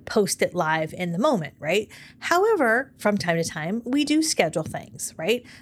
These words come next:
Um, most of the time with Instagram, I am the one managing Instagram, but we do have our awesome marketing manager, Megan,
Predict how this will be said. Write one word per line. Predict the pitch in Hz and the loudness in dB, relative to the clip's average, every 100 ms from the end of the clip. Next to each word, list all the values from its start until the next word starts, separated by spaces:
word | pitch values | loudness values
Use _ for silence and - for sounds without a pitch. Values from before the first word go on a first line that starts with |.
| - - | -8 -2
Um, | 175 170 175 175 - - - 202 | 0 -2 -4 -8 -14 -20 -14 -2
most | 233 208 220 220 | 2 6 4 4
of | 240 | 0
the | |
time | 208 196 190 | 0 0 2
with | 190 | 2
Instagram, | 170 170 - 202 214 233 - | 0 -2 0 2 2 0 -2
I | 165 165 180 | -2 2 0
am | 170 170 | 0 -2
the | 165 | 0
one | 165 160 160 165 165 - - | 0 -2 -2 -4 -6 -10 -6
managing | 170 160 165 208 247 | -2 -2 -2 -2 -2
Instagram, | 370 - 175 160 | -2 -4 -4 -6
but | 160 | -4
we | 175 | -2
do | 185 180 | -2 -2
have | 175 160 156 - - - - | 0 -2 -2 -8 -20 -8 0
our | 185 | 0
awesome | 170 165 - 175 - | 0 -4 -4 -6 -6
marketing | 180 175 156 - 170 | -4 0 -2 -2 -4
manager, | 170 160 160 180 - | -2 -2 -2 -4 -2
Megan, | 180 165 143 156 233 | -4 -4 -4 -2 -2